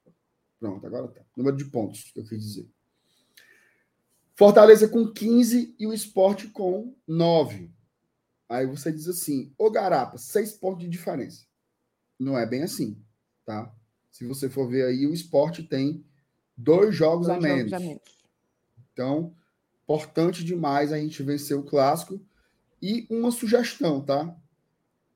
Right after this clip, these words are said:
Speaker 1: Seque o Acabou o jogo do City, viu? O nosso Citão venceu.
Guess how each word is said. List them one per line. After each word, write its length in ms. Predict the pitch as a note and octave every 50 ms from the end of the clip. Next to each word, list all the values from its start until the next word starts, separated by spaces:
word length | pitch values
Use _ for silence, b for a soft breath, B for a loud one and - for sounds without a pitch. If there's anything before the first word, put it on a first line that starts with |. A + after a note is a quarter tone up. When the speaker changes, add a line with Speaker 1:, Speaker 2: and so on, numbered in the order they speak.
| _ _
Speaker 1:
Seque 1000 | - - - - - - - G#3 G3+ G3+ A#3 - - - - B3 B3+ C#4 - - _ _ _ _ _ _ _ _ _ _ _ B B B B B B B _ _ _ _ _ _ _ _ _ _ _ _ _
o 340 | F#3 F#3 F#3+ G3+ G#3+ B3 C#4 - _ _ _ _ _ _ _ _ _ _ _ _ _ _ _ _ _ _ _ _ _ _ _ _
Acabou 480 | - E3+ E3+ A3+ G3+ D#3+ C#3+ C#3+ C#3 C3
o 40 | B2
jogo 180 | C#3+ C#3 C#3 C#3
do 80 | C#3
City, 320 | C3+ - - A#2 A2 - A#2+
viu? 220 | C3 C#3+ D#3+ - - _ _ _ _ _ _ _ _ _ _ _ _ _ _
O 60 | -
nosso 260 | B2 C3+ C#3 C3+ - -
Citão 640 | - - E3+ E3 - - D3 D3 D3 D3+ D#3 E3 E3 - _ _ _ _ _ _ -
venceu. 560 | A#2+ D3 D#3 D#3 - - A2 G#2 F#2+ G2